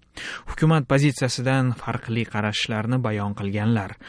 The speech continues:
xususan, Rossiyaning Ukrainadagi xatti-harakatlari haqida ochiq gapirganlar siquvga olinayotgani, qo'rqitilayotgani xavotirga molik. Ukraina sharqida hamda Rossiya bosib olgan Qrimda axborot yig'ish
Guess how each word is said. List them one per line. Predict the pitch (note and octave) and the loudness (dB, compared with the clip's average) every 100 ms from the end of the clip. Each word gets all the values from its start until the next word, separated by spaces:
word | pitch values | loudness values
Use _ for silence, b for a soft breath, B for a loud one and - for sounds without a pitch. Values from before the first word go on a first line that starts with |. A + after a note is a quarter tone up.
| B B | B B
xususan, | - B2+ A2 A#2 A2+ | -6 -2 0 2 2
Rossiyaning | G#2+ - C3 A#2+ B2 A2 | 0 0 0 2 2 0
Ukrainadagi | - A2 B2 A#2 A2 G#2+ B2 | 0 0 4 4 2 0 -2
xatti-harakatlari | - G#2+ - A2 G#2+ A2 A#2+ C#3 C#3 | -4 -8 -8 -8 -4 -4 0 0 0
haqida | B2+ C#3 D3 B B B | 0 2 0 B B B
ochiq | C3 C3+ - - C3 | 2 2 4 2 2
gapirganlar | A#2+ A#2 B2 A#2+ C3 D3 E3+ C#3 | 0 0 0 2 4 4 4 2
siquvga | - - - A#2+ A2+ B2+ | -2 -8 -4 -4 0 0
olinayotgani, | A2 G#2 G2+ G2+ G2 - G#2 G#2 F2+ B B - | 0 0 -2 -4 -6 -4 -2 -2 -4 B B -6
qo'rqitilayotgani | A#2+ A2+ - A2+ A#2 A#2 - C#3 D#3 C3+ - | -4 -4 -2 0 2 0 0 0 0 -2 -6
xavotirga | G2 G2 - G2 F#2+ | -8 -8 -6 -8 -6
molik. | F#2 G2+ F#2+ - - _ _ _ _ _ - | -4 -4 -4 -8 -12 _ _ _ _ _ -8
Ukraina | G#2+ A#2 G#2 A2 | 2 4 4 4
sharqida | - G#2 - A2 B2 A2+ | 2 -2 0 2 4 4
hamda | A2 A#2 | 2 0
Rossiya | A2 - - C3+ | 0 -2 0 0
bosib | A#2 A2 A2+ | 0 -4 -2
olgan | A2 A2 A#2+ B2+ | 0 2 2 2
Qrimda | A#2+ - G#2+ A2+ D3 D3 B B B | 0 -2 2 4 6 4 B B B
axborot | B2+ - D#3+ F3 C#3+ | -4 4 6 6 4
yig'ish | C#3+ C#3 - - | 2 6 4 4